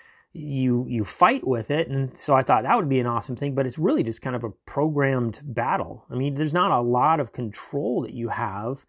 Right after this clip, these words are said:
It has to follow all the rules of a, of a baddie, and so it sort of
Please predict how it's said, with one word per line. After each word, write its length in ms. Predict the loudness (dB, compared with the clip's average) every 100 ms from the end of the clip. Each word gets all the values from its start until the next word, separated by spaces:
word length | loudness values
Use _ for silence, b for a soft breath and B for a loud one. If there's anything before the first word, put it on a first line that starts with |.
| b b b b b
It 120 | -4 0
has 220 | 0 0
to 60 | -4
follow 300 | 2 4 4
all 180 | 2
the 60 | 2
rules 360 | 2 2 2 0
of 120 | -2
a, 20 |
of 300 | -4 -4 -6
a 100 | -6
baddie, 540 | -4 0 2 2 0
and 140 | 0 -2
so 160 | -4
it 80 | -4
sort 220 | -2 0
of 180 | 0 -2